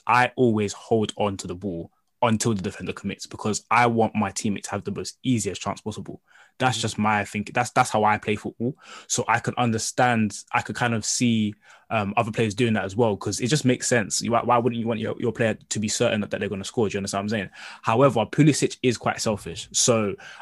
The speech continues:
Speaker 1: I wouldn't be surprised if in his head he was delaying to see if he could shoot, and then he realized, "Oh, I can't, let me just pass it." But from, from,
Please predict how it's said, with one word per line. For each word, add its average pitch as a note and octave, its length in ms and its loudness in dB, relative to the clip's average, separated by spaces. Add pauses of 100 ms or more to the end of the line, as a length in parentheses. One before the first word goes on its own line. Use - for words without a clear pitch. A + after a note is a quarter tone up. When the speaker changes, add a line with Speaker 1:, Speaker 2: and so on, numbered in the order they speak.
(100)
Speaker 1:
I A2+ 80 4
wouldn't D3 280 4
be D3 80 4
surprised G#2+ 560 2
if A2 220 -6
in A#2 100 0
his A2 220 0
head G2+ 240 -2
he A2+ 140 0
was G#2+ 200 0
delaying G#2 480 -2
to - 140 -10
see G#2 440 0
if F#2+ 140 -2
he A2 160 -2
could - 180 -8
shoot, - 320 2 (240)
and A2 160 2
then A2+ 120 4
he G#2 100 -2
realized, G2+ 400 -2
"Oh, G#2 220 0 (100)
I G2+ 60 -2
can't, - 360 -2
let G#2+ 120 -2
me G2+ 40 0
just G2+ 140 -6
pass A2+ 260 -2
it." C3+ 200 -2 (360)
But A2+ 320 4 (640)
from, A#2+ 400 0
from, A#2+ 320 2